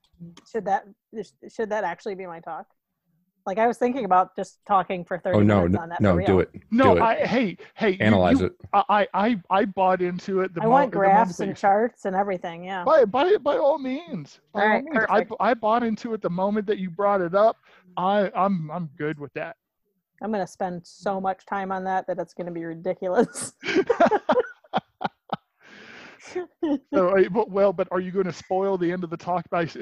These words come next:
Speaker 3: by saying at the beginning of the talk that your favorite taco is a hot dog?
Speaker 1: No, no, I'm not gonna spoil anything.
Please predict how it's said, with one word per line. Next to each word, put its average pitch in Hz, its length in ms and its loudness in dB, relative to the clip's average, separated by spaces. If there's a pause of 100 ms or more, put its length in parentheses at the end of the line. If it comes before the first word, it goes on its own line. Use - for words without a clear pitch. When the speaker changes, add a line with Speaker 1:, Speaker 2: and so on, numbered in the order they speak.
Speaker 3:
by 170 140 -4
saying 170 500 -6
at 160 140 -10
the - 80 -20
beginning 151 320 -12
of 156 80 -14
the 156 60 -12
talk 170 260 -6
that - 120 -12
your 147 100 -14
favorite 151 280 -12
taco 156 300 -10
is 147 80 -10
a 147 60 -12
hot - 200 -10
dog? 185 220 -6 (1080)
Speaker 1:
No, 185 400 -6
no, 226 260 -8
I'm 180 80 -10
not 185 120 -12
gonna 185 120 -16
spoil 190 400 -8
anything. 240 300 -12